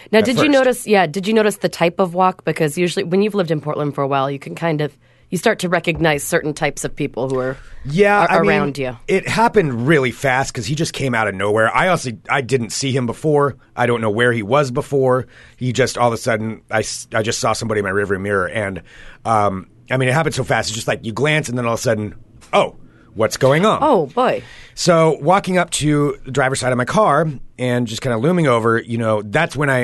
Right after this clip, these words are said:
Speaker 2: I noticed the look, like the, I'm like, "Oh, okay, we either, what do we have here?
Speaker 1: We gotta
Speaker 2: This is going
Speaker 1: get
Speaker 2: to be a
Speaker 1: yeah.
Speaker 2: meth head. This is gonna be, is this person just homeless? Do they, what do they want?" And he's standing there in front of my car door.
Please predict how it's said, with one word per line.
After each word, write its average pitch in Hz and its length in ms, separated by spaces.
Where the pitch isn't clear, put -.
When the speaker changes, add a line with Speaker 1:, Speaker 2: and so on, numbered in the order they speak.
Speaker 2:
I 107 120
noticed 113 420
the 110 220
look, 107 460
like 110 200
the, 107 240
I'm 107 60
like, 113 280
"Oh, 143 360
okay, 104 300
we 101 140
either, 95 460
what 95 220
do 107 80
we 107 140
have 90 180
here? 69 100
Speaker 1:
We 175 80
gotta 175 220
Speaker 2:
This 160 100
is 156 60
going 175 100
Speaker 1:
get - 40
Speaker 2:
to 101 60
be 92 220
a 85 220
Speaker 1:
yeah. 151 180
Speaker 2:
meth 190 220
head. 170 440
This 104 160
is 92 80
gonna 101 160
be, 87 340
is 104 260
this 123 120
person 107 220
just 92 140
homeless? 196 540
Do 120 100
they, 98 240
what 101 200
do - 60
they 90 60
want?" 165 540
And 123 160
he's 110 120
standing 160 300
there 139 160
in 120 60
front 110 180
of 107 60
my 101 140
car 92 220
door. 143 380